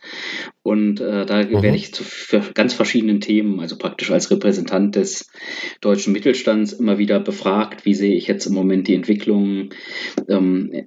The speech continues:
Speaker 1: im Hinblick auf das Freihandelsabkommen, was im letzten Jahr nämlich zwischen der E U und Vietnam, äh, in Kraft getreten ist und das neue Investitionsgesetz in Vietnam zum Beispiel, was jetzt auch erst seit Januar,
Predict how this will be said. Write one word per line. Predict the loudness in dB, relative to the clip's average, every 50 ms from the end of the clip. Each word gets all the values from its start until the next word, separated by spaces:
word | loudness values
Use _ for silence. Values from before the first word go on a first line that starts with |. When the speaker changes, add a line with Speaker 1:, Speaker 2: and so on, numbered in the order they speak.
| _ _ -4
Speaker 1:
im | -2
Hinblick | 0 2 2 2 0 -2 -4
auf | -6 -8
das | -8 -8 -8
Freihandelsabkommen, | -4 0 0 0 0 0 0 0 0 0 -2 -4 -6 -6 -2 0 0 2 2 0 0
was | -2 -4 -4 -6 -10 -6
im | -4 -2 0
letzten | 2 0 0 -2 -2 0 0
Jahr | 2 2 2 2
nämlich | 2 2 2 0 -2 -4 -4
zwischen | -4 -2 0 0 2 2
der | 2 2 2
E | 2 0 0
U | 2 0 2
und | 2 0 2 2
Vietnam, | 0 0 0 0 0 2 2 0 0 -2 -6 -14 -20 -20 -20 -18 -16 -14 -14 -16 -16 -4
äh, | -2 0
in | 0 2 2
Kraft | 0 -2 -2 0 0
getreten | -2 -2 2 2 2 2 2 2 0 0
ist | 2 0 -2 -2 -4 -2
und | -2 -2 -2
das | -2 0 0
neue | 2 2 4 4 2 2
Investitionsgesetz | 0 0 0 0 0 0 -2 -2 0 2 2 2 2 0 -2 -2 0 0 0 0 -2 -4 -2
in | -2 2 2
Vietnam | 2 2 2 2 0 0 0 0
zum | 0 0 0
Beispiel, | 0 0 0 0 0 0 0
was | 0 0
jetzt | 0 0 0 -2
auch | -2 -2 0
erst | 0 0 2
seit | 2 0 2 2
Januar, | 2 2 2 2 2 2 2 0 0 -4